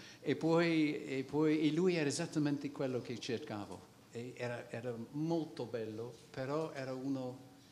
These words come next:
non molto tro-, non troppo così, cioè bellocchio, no. E poi ho chiesto a un amico mio, "Conosci un, un attore napolitano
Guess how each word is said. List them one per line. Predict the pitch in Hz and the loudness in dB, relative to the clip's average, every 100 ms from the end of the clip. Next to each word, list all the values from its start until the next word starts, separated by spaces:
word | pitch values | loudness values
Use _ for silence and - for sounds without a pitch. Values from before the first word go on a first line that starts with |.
| - - - - | -20 -20 -20 -12
non | 147 151 170 | -2 2 4
molto | 165 160 147 147 135 | 4 2 0 -4 -8
tro-, | 143 131 - | -6 -8 -4
non | 135 160 | -2 0
troppo | 156 156 143 - 120 113 - - - - - - - - | -2 -4 -6 -6 -6 -6 -14 -20 -20 -20 -20 -20 -20 -20
così, | - 117 98 87 - - - - - - - - - - | -10 -6 -6 -8 -12 -20 -20 -20 -20 -20 -20 -20 -20 -12
cioè | - 104 | -6 -6
bellocchio, | 95 95 110 101 - - 95 87 - - - - - - | -4 -2 -2 -2 -6 -10 -12 -14 -18 -20 -20 -20 -14 -8
no. | 110 107 - - - - - - - - - | -6 -6 -10 -20 -20 -20 -20 -20 -20 -20 -4
E | 170 175 | 0 0
poi | - 156 165 185 196 190 | 2 4 6 6 4 2
ho | 156 147 | 0 -2
chiesto | - 127 123 - 127 123 131 - - - - - | 0 0 0 0 2 2 0 -12 -20 -20 -20 -12
a | - | -4
un | 123 | 0
amico | 127 147 151 135 | 4 4 4 2
mio, | 131 117 113 - - | 2 2 -2 -6 -6
"Conosci | - 127 156 - 156 | 2 4 6 4 2
un, | 139 131 123 117 113 | 2 4 2 0 -2
un | 120 120 | -2 -4
attore | 120 139 127 | -2 -2 0
napolitano | 123 110 120 110 104 101 101 98 127 | 0 0 -4 -4 -4 -4 -6 -8 -10